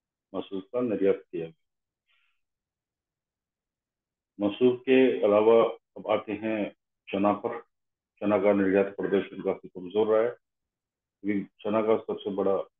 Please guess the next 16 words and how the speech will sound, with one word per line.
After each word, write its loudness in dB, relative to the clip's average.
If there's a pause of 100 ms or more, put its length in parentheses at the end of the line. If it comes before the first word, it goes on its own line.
(1300)
बीते -2
दो 0
तीन -6
सालों 0
पहले -4 (1400)
भारत 0
सबसे -4
बड़ा 2 (600)
आयातक 2
देश -2
था, -12 (920)
अब 0
केवल 2 (560)
पाकिस्तान, 0 (240)
बांग्लादेश, 2 (260)
नेपाल, 2